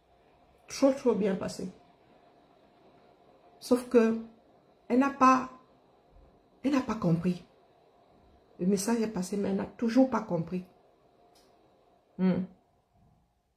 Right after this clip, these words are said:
Elle n'a toujours pas compris. Et quand j'entends Mirabelle, là, dire que Mirabelle elle-même n'a pas pitié de sa sœur. Elle n'a pas pitié de sa sœur parce qu'elle ne se projette pas. Elle ne se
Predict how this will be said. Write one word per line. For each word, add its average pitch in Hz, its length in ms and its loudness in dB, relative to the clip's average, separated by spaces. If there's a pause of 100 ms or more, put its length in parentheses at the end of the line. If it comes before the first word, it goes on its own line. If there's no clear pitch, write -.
(360)
Elle 202 80 -8
n'a 196 80 -6
toujours 185 340 -10
pas 180 140 -14
compris. 180 400 -16 (2000)
Et 180 100 -12
quand 233 220 -2
j'entends 190 440 -2
Mirabelle, 175 480 4
là, 180 120 2
dire 180 160 -4
que - 60 -6
Mirabelle 180 560 0
elle-même 196 300 -2
n'a 196 100 -2
pas 180 140 -4
pitié 170 340 -8
de 170 140 -6
sa 160 160 -10
sœur. 190 420 -6 (1800)
Elle 254 80 -6
n'a 254 100 -2
pas 233 60 -8
pitié 214 320 -6
de - 40 -10
sa 185 140 -6
sœur 208 260 -4
parce 196 220 -8
qu'elle 226 420 -2
ne 190 280 2 (160)
se - 160 -6
projette 196 520 -2
pas. 202 460 -6 (140)
Elle 233 180 -2
ne 233 60 4
se 226 160 -2